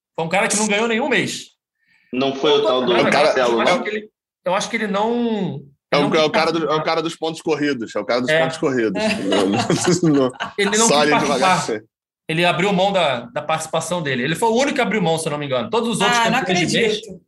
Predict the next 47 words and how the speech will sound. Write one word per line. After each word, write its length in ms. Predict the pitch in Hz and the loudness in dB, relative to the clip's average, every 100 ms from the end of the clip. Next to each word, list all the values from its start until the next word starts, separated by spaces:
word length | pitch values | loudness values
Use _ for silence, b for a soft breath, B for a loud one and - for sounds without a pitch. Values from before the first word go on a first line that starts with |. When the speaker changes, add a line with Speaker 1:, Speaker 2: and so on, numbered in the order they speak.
| _ 160 | _ 0
Speaker 1:
é, 320 | 156 143 - - | 0 -2 -10 -4
todos 200 | 240 285 | -2 0
os 60 | - | 0
campeões 380 | 240 226 214 | 0 2 0
de 80 | 214 | 2
mês 280 | 165 226 240 | 2 2 2
vieram 460 | 139 185 170 190 214 | 0 2 4 2 0
e 60 | |
participaram 520 | 214 196 - - 190 196 | -2 -4 -4 -4 -4 0
com 60 | |
a 60 | 214 | -2
gente. 420 | 151 110 - - _ b b b b | -2 -6 -8 -18 _ b b b b
O 60 | 170 | -4
Speaker 2:
Pô. 40 | |
Speaker 1:
campeão 300 | 226 156 226 240 | -2 0 2 2
geral, 320 | 196 175 233 | 2 2 0
se 140 | - | 0
eu 80 | 208 | -2
não 160 | 220 302 | 0 0
me 80 | 262 | -2
engano, 600 | 165 214 247 160 110 - _ _ | 0 2 2 0 -6 -10 _ _
ele 160 | - 180 | -4 -2
não, 380 | 190 202 208 208 | 0 0 -2 -4
não 140 | 196 | -6
quis 140 | 190 185 | -4 -2
participar. 580 | 185 175 - - - - b b | -2 -2 -6 -6 -8 -12 b b
Mas, 140 | 226 | -2
enfim, 520 | 269 - 190 120 - - | 0 0 0 0 -8 -6
mas 140 | 175 190 | 0 2
não 100 | 247 | 2
foi 200 | 247 240 | 2 2
nenhum 240 | 240 285 | 2 0
dos 120 | 277 | -2
caras 240 | - 233 - | 0 0 0
que 60 | 196 | 0
ganhou 220 | 220 254 | 0 2
o 40 | |
mês. 300 | 214 165 - | 0 0 -2
Então, 120 | - | -6
ou 60 | 190 | -4
seja, 260 | 185 147 185 | -4 -2 -2
um, 200 | 240 - | -2 -2
ano 120 | 233 | -2
passado 220 | 240 208 | 0 -2
a 40 | 240 | -2
gente 120 | - | -2
teve 480 | 214 247 226 - | 0 0 0 -2